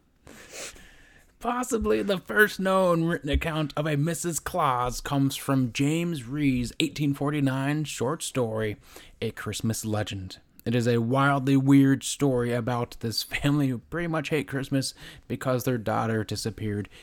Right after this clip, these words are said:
years ago, and it just pains them to even think about it now. Eventually, in the story, two elderly travelers show up at their house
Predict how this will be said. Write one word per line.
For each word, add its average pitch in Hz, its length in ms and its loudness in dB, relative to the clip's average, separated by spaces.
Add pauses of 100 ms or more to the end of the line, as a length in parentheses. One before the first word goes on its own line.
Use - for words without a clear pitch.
(100)
years 127 380 2
ago, 120 320 2
and 113 100 2
it 113 60 0
just 104 240 -6
pains 127 420 -2
them 110 220 -4
to 107 80 -6
even 101 220 -8
think 107 240 -6
about - 240 -10
it - 100 -20
now. - 200 -20 (840)
Eventually, 151 760 2 (440)
in 151 220 4
the 143 100 4
story, 151 500 0
two 185 380 0
elderly 175 460 -2
travelers 175 680 -4
show 165 300 -2
up 160 140 0
at - 40 -18
their 214 220 -4
house 139 600 -4